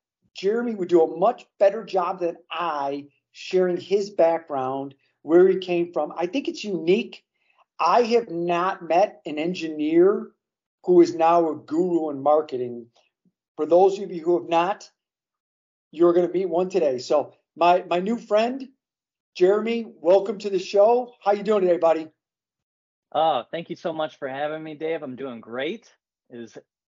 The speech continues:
Speaker 2: wonderful to be with you today to talk about, uh, you know, my background, my experience in marketing, and also Win the sixteen. I'm excited to dig in with you.
Speaker 1: Uh, you're already on my good side just by bringing that up today, my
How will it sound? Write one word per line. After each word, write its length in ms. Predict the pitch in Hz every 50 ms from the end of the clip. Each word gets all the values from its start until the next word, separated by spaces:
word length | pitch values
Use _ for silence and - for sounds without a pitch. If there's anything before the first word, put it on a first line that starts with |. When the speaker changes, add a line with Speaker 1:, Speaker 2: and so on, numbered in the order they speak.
| _ _ _
Speaker 2:
wonderful 640 | 143 123 117 143 160 175 165 165 - 165 151 135 127 -
to 60 | -
be 160 | 131 127 135 131
with 240 | 127 139 143 139
you 140 | - 139 131
today 380 | - 139 123 127 131 131 127 131
to 80 | 131
talk 260 | 117 - 131 127 117 123
about, 380 | 113 127 123 120 113 113 - _ _ _ _ _ _ _ _ -
uh, 360 | - 110 110 110 107 107 - - -
you 80 | 123
know, 240 | 110 104 104 - _ _ -
my 180 | - 156 160
background, 580 | 170 185 180 175 - 196 180 175 175 175 170 165
my 140 | 143 127 123
experience 520 | 120 - - 151 139 135 135 127 135 -
in 60 | 127
marketing, 600 | 123 135 147 151 - - - 156 147 143 143 131 - _
and 320 | - 139 135 135 135 131 135 _ -
also 640 | 151 165 180 160 - - 131 113 107 110 110 110 _ -
Win 300 | 117 123 135 131 135 139
the 80 | 135
sixteen. 720 | - - 131 123 - - _ - 135 120 107 101 95 95 _ _
I'm 100 | 113 113
excited 400 | 107 - - - 127 117 117 113
to 80 | 101 113
dig 240 | 95 - 117 110 113
in 160 | 110 110 107
with 140 | 104 95 -
you. 140 | - 104 104 - _ _ _ _ _ _ _ _ _ _ _
Speaker 1:
Uh, 380 | 160 151 156 156 160 160 156 151 135 - _ _ _ _ _ _ _ _ _ -
you're 180 | 165 190 240 254
already 380 | 240 214 202 226 240 240 214
on 120 | 185 165 -
my 140 | 165 156
good 260 | 147 131 170 175 170 -
side 220 | - 170 147 143
just 160 | 185 208 -
by 120 | - 175 151
bringing 340 | 139 185 185 185 175 165
that 180 | 160 151 147 156
up 160 | 180 185 -
today, 220 | - 151 131 127 123
my 160 | 120 120